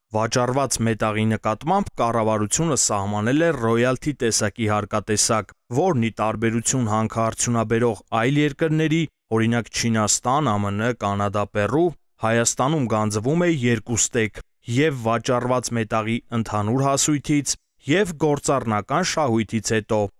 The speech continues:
Եթե, օրինակ, կոմբինատը վաճառի հարյուր դրամի հանքանյութ,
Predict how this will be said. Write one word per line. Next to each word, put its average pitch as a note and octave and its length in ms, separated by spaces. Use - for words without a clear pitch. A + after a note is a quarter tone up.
Եթե, B2+ 340
օրինակ, F3 500
կոմբինատը D3+ 600
վաճառի B2+ 500
հարյուր A#2 420
դրամի G#2+ 420
հանքանյութ, A2 680